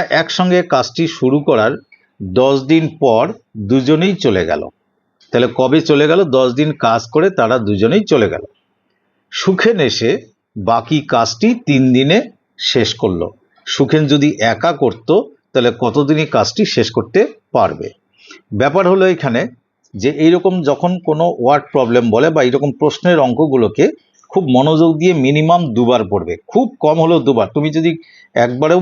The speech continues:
বুঝতে পারো, তবুও দুবার ক্লিয়ার করবে, কোথায় কি সংখ্যা আছে, সংখ্যাগুলোকে মার্ক করবে। না হলে অঙ্ক করতে গিয়ে একটা সংখ্যা মিসিং হয়ে গেলে বা ভুল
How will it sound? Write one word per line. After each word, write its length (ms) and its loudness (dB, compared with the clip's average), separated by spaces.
বুঝতে 300 0
পারো, 120 2
তবুও 240 2
দুবার 220 0
ক্লিয়ার 340 2
করবে, 160 2
কোথায় 340 0
কি 100 0
সংখ্যা 420 0
আছে, 160 -4
সংখ্যাগুলোকে 640 -2
মার্ক 380 0
করবে। 280 0
না 200 0
হলে 220 4
অঙ্ক 140 -2
করতে 260 -2
গিয়ে 160 2
একটা 180 -2
সংখ্যা 320 -2
মিসিং 280 -2
হয়ে 180 2
গেলে 220 2
বা 60 2
ভুল 140 2